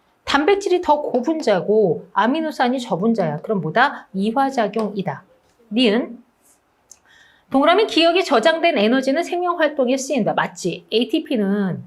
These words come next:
음, 생명활동에 쓰려고 저장한 에너지고요.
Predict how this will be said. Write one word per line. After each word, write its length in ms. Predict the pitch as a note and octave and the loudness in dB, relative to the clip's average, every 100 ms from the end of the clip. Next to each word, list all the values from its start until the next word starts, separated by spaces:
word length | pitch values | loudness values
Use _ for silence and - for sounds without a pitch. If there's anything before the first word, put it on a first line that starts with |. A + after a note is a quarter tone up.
| - | -6
음, 320 | F3+ D#3+ B2+ - _ _ | -4 -2 -6 -14 _ _
생명활동에 720 | E4+ F4+ E4+ C#4 B3+ B3+ A#3 | -2 0 2 2 0 0 -2
쓰려고 320 | - D4+ C4+ | 0 0 0
저장한 460 | C4 F3+ F#3 F#3 F3 | 0 -2 0 0 0
에너지고요. 640 | F3 F#3 - - E3+ F#3+ | 0 0 -4 -8 -10 -10